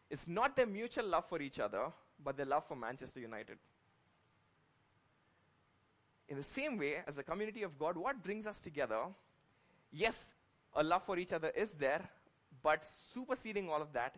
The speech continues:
is our love for God. If I love God, I will also love his people. And especially in times of trial, role of community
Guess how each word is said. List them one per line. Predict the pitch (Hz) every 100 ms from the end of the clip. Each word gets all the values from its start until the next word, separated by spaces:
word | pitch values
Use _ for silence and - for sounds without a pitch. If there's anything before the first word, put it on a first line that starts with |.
| -
is | 139
our | 131
love | 123 123 123 -
for | 127 110
God. | 107 87 - - _ - - - -
If | 214 247
I | 262 247
love | 190 185 165
God, | 131 127 123 143 -
I | 131
will | 131 123
also | 143 156
love | 143 113 120 117 -
his | 123 -
people. | - 117 98 - _ _ - _ _ _ _ _ _ _ _ _ _ _ _ _ _ _ _ _ _ _ _ _ _ _
And | 135 113
especially | - - 233 - 214
in | 175 160
times | 160 170 170
of | -
trial, | - 160 143 120 117 127 - -
role | 147 175
of | 156 -
community | 143 127 160 160 135 117